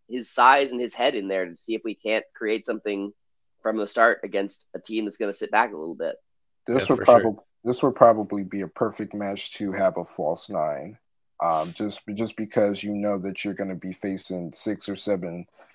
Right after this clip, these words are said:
Speaker 2: defenders in, in the box, and you kinda need that, that middleman to kind of, you know, uh, drop into the pockets and just kind of,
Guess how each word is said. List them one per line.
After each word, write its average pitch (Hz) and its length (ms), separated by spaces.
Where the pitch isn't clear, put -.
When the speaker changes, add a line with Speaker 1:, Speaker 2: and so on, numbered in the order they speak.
Speaker 2:
defenders 110 720
in, 110 260
in 110 140
the 98 60
box, 85 640
and 101 140
you 95 100
kinda 104 280
need 98 280
that, 92 360
that 98 200
middleman 98 680
to 85 100
kind 101 320
of, 90 420
you 104 120
know, 80 400
uh, 82 360
drop 110 320
into 113 260
the 104 120
pockets 107 580
and 87 180
just 82 360
kind 95 260
of, 80 260